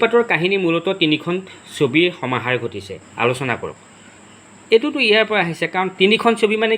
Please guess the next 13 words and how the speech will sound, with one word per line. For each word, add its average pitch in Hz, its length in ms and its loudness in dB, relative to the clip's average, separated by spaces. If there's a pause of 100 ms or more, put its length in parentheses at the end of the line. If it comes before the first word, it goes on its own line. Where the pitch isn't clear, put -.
কি? 202 100 2 (960)
এটা 185 200 -2
দি 175 120 4
থোৱা 190 160 2
আছিলে 185 260 2
আপোনালোকৰ, 170 380 0
এইটো 170 100 0 (100)
এছাইনমেণ্ট 175 440 -2
আছিলে। 180 220 -4 (140)
চাওক, 190 160 -6 (800)
চাহ 185 160 0 (140)
বনোৱাসকলৰ 180 600 2 (120)
জীৱনচৰ্যা 156 720 0